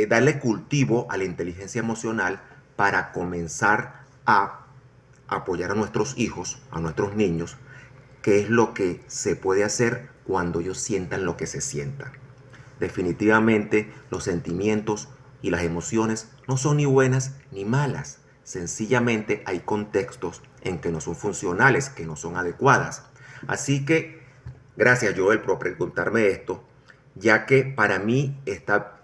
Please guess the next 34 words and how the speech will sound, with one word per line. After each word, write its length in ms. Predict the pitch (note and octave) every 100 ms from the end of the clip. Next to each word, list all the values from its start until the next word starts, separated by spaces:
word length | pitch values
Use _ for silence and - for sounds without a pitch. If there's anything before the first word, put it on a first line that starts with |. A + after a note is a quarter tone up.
| -
totalmente 680 | B2+ C3 B2 B2 A#2+ B2
conectado 640 | A2+ F2+ E2+ G#2 E2+ D2+ -
lo 240 | F2+ E2+
que 80 | G2
es 140 | G2+ C3
el 180 | B2+
desarrollo 840 | A2+ A2 - F2 - - C#3+ C3+ G2+
emocional 440 | F2+ D#2+ F2 G#2+
en 80 | A2+
el 180 | F#2 G#2+
niño 320 | D3+ F3+ F#3+ - - - - -
junto 300 | A#2 G#2 G2+
a 20 |
lo 100 | F2
que 100 | F#2+
hablamos 360 | F2 F2+ G#2+ A#2+
anteriormente 840 | F2+ F2 F2+ G2 G2+ G2+ G#2+ -
en 200 | G2 E2+
tu, 340 | - E2+ D#2+ E2
en 120 | F2+
un 100 | F2
programa 380 | A2 G#2 G2+ G#2
pasado 480 | F2+ G2+ G2+ A#2 - - _
que 100 | -
tiene 260 | G2 G2 G2+
que 140 | G#2
ver 240 | G2+ G2+
con 160 | - G2+
el 140 | F#2+
desarrollo 720 | F2 E2 F2 D2+ D#2+ G2 F2 E2
social. 520 | D#2+ - E2+ D#2+ C#2 - - - - -
Las 300 | F2+ D#2+ F#2+
emociones 840 | D#2+ D#2+ - G#2+ G#2 G#2 G#2+ - - - -
nos 480 | F2 F#2 G2 G2+